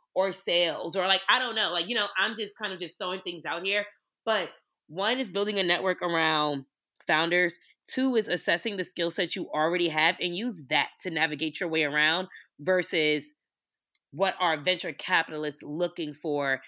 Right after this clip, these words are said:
and how can I quickly, you know, uh, do my resume to make it fit that.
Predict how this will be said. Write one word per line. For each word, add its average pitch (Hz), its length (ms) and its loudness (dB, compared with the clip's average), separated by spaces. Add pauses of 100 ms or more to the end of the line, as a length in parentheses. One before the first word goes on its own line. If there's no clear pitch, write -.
(320)
and 180 120 0
how 185 120 2
can 180 200 -2
I 160 100 4
quickly, 165 840 -2 (720)
you 220 160 -2
know, 147 240 -2 (640)
uh, 165 380 2
do 160 180 -6
my 180 160 2
resume 165 720 0 (300)
to 226 80 -4
make 196 240 -4
it 165 100 -6
fit 160 380 -6
that. 143 240 0